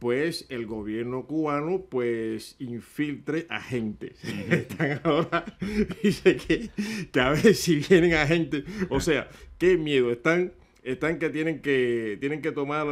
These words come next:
eh, algún laxante, ¿no? Para, para contener <laughs> la, las descomposiciones o algo que,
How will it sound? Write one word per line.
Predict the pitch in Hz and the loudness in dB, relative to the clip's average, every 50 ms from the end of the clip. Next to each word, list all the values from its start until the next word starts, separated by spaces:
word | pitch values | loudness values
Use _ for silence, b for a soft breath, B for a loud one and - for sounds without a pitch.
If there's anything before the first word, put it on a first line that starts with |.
| 143 | -2
eh, | 131 123 120 117 110 110 90 76 | -2 -2 -2 -2 -4 -4 -6 -6
algún | 107 110 101 95 131 135 143 147 143 139 135 127 120 113 107 101 | -6 -8 -8 -6 -6 -6 -4 -4 -4 -4 -4 -6 -6 -6 -6 -4
laxante, | 117 127 127 127 - - - - 160 160 147 123 101 123 113 117 | -2 -2 -4 -4 -6 -8 -6 -4 -4 -2 -4 -4 -6 -6 -6 -6
¿no? | 135 151 147 | -6 -6 -6
Para, | 127 120 113 110 101 85 76 - | -6 -6 -6 -6 -8 -10 -8 -6
para | 127 123 123 131 123 | -4 -2 0 -2 -2
contener | 113 131 127 113 98 131 123 117 - - 180 135 135 123 | -2 -6 -6 -6 -6 -6 -6 0 2 4 4 4 4 2
<laughs> | - | 0
la, | 165 117 156 143 117 113 | 0 0 0 -2 -4 -2
las | 120 120 117 | -4 -4 -4
descomposiciones | 127 127 - - 135 123 107 - 131 113 123 123 - 165 170 156 131 131 | -6 -8 -8 -8 -8 -8 -6 -8 -8 -6 -6 -4 -2 0 0 2 2 2
o | 151 | 2
algo | 170 165 147 139 127 | 2 2 0 -2 -4
que, | - 127 120 113 | -4 -6 -6 -8